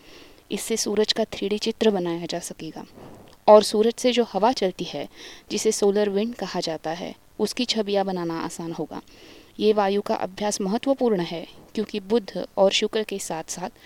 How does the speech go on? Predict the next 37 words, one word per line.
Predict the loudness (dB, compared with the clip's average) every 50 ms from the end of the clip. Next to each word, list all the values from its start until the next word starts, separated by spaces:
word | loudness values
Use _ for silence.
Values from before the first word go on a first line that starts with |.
| -20 -20 -20 -20 -18 -14
पृथ्वी | -12 -10 -4 2 2 2
पर | 4 2 0 0
भी | 0 -4 -6
इसका | -6 -6 -6 -6
असर | -6 -4 -2 -4 -4
होता | -4 -4 -8 -8 -8 -8
है। | -8 -8 -10 -14 -14 -18 -20 -20 -20 -20 -20 -20 -20 -20 -20 -20 -16
सूरज | -12 -6 0 2 2 2 2
पे | 2 -2 -2
होने | -2 -2 -4 -4 -2 -4
वाले | -2 0 2 2
धमाके | 2 0 -2 -4 -4 -6 -6 -6 -8 -10 -10 -10 -16 -20 -20 -20 -20 -20 -10 -6
बारित | -4 -2 0 -2 -2
कणों | -2 -2 0 0 0 0
को | 0 -2 -2
दूर | 0 0 0 0 0
फेंकते | -2 -2 -4 -8 -8 -8 -10 -10
हैं, | -8 -8 -10 -10 -10 -12 -12
जिसको | -10 -10 -8 -8 -6
सौरवात | -2 0 0 2 2 2 0 -2 -2 -6 -8 -8
कहते | -6 -6 -6 -6 -4 -6 -6
हैं। | -4 -6 -8 -12 _ -20 -20 -20 -20 -20 -20 -20 -20 -20 -20 _ -2
ये | 0 2
अगर | 2 4 2
बहुत | 4 4 4 6 6 4 2 0
ही | 0
ज़्यादा | 0 2 2 2 0
शक्तिशाली | -2 -4 -4 -8 -4 -2 -2 0 0 0 0 -2 -2
हो, | 0 2 2 2 2 -2 -6 -14 -20 -20 -10 -2 2
तो | 2 2
अपने | 2 2 -2 -2
वातावरण | 0 0 0 0 0 2 2 2 0 2
को | 4 4
भी | 4 4 4
प्रभावित | 0 0 -2 -2 -2 -4 -4 -4 -4
करता | -4 -4 -4 -2 -2 -2
है, | -2 -2 -6 -10